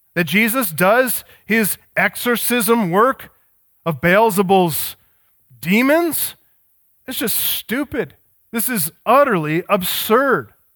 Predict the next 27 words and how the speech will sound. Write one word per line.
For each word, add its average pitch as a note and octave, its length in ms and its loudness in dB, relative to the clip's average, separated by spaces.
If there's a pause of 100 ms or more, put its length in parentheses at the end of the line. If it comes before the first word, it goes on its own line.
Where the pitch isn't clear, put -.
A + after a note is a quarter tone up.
(720)
I F3+ 60 0
mean, G3 240 0
think A#3+ 260 -8
back E3+ 320 0
to D3 360 -4 (720)
here E3 280 0
in C#3 260 -2
the B2+ 60 -8
United C#3+ 340 -4
States, C#3+ 380 -6
think D#3 240 -8
back D3+ 240 -2
to D3+ 120 -6
our C#3+ 100 -2
recent C#3+ 360 -8
wars, D#3+ 500 -8 (840)
fighting D3+ 280 -2
the D3 80 -6
Taliban F3 680 0
in D3+ 120 -4
Afghanistan, E3+ 920 -4 (440)
Al-Qaeda D#3 540 -2
in C#3 400 -8
Iraq, D#3+ 520 -2 (460)
isis F3+ 500 -2
in C#3+ 120 -10
Syria, F3+ 680 0